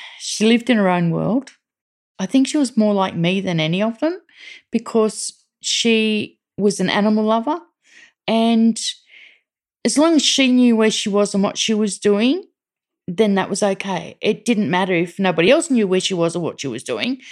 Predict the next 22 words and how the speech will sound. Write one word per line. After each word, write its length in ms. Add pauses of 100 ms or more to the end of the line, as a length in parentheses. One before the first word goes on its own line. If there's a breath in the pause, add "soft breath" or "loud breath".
(320 loud breath)
For 100
example, 480
one 200
time 340
she 140
got 120
off 160
the 80
bus 500 (460 loud breath)
and 560 (100)
went 220
into 600
some 240
people's 460
backyard 640
to 80
play 220
with 120
the 80
puppies. 600 (840 loud breath)
I 200
went 380